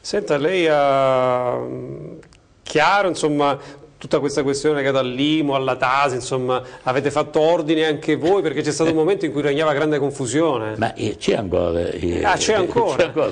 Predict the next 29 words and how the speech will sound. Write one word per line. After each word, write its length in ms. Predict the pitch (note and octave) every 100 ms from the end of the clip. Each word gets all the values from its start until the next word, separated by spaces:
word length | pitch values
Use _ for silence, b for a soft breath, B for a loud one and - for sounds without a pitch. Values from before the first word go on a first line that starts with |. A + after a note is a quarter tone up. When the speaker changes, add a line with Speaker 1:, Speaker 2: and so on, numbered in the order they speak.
| F#2+
Speaker 2:
una 200 | A2 A2+
notevole, 580 | A2+ A#2 A2 G2+ F#2+ -
Speaker 1:
E 100 | -
se 140 | F#3+
c'è 200 | F3+ G#3
Speaker 2:
eh, 40 | G3+
Speaker 1:
per 180 | F#3+
voi, 420 | E3 G3+ B3 A#3 F3
Speaker 2:
eh, 60 |
confusione. 420 | - B2 C3+ G#3 A3
Speaker 1:
pensi 240 | - F#3+
per 180 | D#3+ D#3
noi, 340 | D#3+ F#3 G3
Speaker 2:
Eh, 20 | F3
Speaker 1:
insomma, 340 | F#3 D#3+ D#3
esseri 320 | D#3 D3+ D#3 D3
umani 500 | C#3+ D#3 D3+ C#3+ C#3
Speaker 2:
ma, 160 | F#2+
Speaker 1:
normali. 420 | C#3+ G2 G2 G2+
Speaker 2:
eh, 1300 | G2 F#2+ F#2+ F#2 F#2 F2+ F2+ F2 E2+ E2 E2 D#2 - -
oggi, 580 | - A2+ G#2+ F2+ F2+ F#2+ -
oggi, 360 | A2 A2 F2+
ad 80 | F#2+
esempio, 340 | G2+ A#2 F#2+
le 180 | G2 A#2
faccio 260 | A2 B2 B2
un'altra 340 | C3 A#2 A#2
considerazione. 880 | G2+ F#2+ G2 F#2+ F2 F2 D#2+ - -
Speaker 1:
Sì. 140 | -